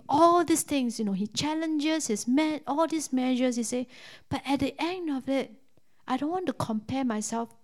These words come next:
to them like this way. It doesn't matter. I want to boast in my weakness." And the third thing he did, you know, he said,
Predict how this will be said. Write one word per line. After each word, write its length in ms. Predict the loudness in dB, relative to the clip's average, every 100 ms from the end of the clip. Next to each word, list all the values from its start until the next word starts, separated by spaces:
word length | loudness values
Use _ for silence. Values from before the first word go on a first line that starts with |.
| -12
to 100 | -10
them 240 | -6 -2
like 260 | -2 -4 -8
this 300 | -8 -8 -8
way. 240 | -6 -6 -10 -20 -20 -14
It 180 | -12 -8
doesn't 380 | -6 -2 0 2
matter. 400 | 2 0 -2 -4 -12 -20 -20 -20 -8
I 120 | -4
want 360 | -2 -2 -2 -2
to 80 | -8
boast 640 | -4 2 2 2 -2 -10 -20 -20 -4
in 220 | 0 0
my 260 | 0 0 -2 -4
weakness." 580 | -8 -4 -4 -4 -8 -12 -20 -20 -20 -20 -20 -20 -20 -20 -20 -20 -20 -20 -20 -20 -20 -20 -20 -20 -20 -20 _ _ -20 -20 -20 -20 -20 -14 -2
And 140 | 0
the 60 | 2
third 260 | 6 6
thing 220 | 6 6
he 120 | 8 10
did, 400 | 8 8 2 -20 -20 -6
you 80 | 4
know, 100 | 6
he 100 | 6
said, 280 | 4 0